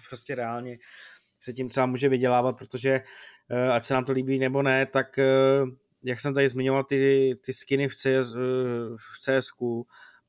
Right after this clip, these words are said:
tak, eh, to jako není žádná novinka, už je to tady opravdu strašně dlouho a je to, je to živobytí pro mnoho a mnoho hráčů i v Česku.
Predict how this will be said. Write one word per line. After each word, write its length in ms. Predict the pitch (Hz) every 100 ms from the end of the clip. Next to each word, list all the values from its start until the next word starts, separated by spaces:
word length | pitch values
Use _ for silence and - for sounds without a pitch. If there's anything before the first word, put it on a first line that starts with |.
| _ 135
tak, 240 | 123 -
eh, 40 | 123 123 120 123 123 117
to 200 | - 123
jako 240 | 123 117 135
není 300 | 123 131 131
žádná 280 | 131 127 131
novinka, 540 | 117 123 117 107 107
už 140 | 113
je 60 | 120
to 100 | 113
tady 140 | 120
opravdu 280 | 117 107 113
strašně 400 | 113 117 - 127
dlouho 440 | 120 113 113 117 110
a 60 |
je 120 | 113
to, 320 | 110 117 117 117 - - _
je 80 | 117
to 120 | 135
živobytí 720 | 117 131 156 165 - - 110
pro 220 | - 120
mnoho 560 | 123 131 139 123 123 120
a 20 |
mnoho 480 | 123 131 131 123 117
hráčů 720 | 123 117 135 - - 104 98
i 80 | 120
v 80 | -
Česku. 500 | 156 139 - 98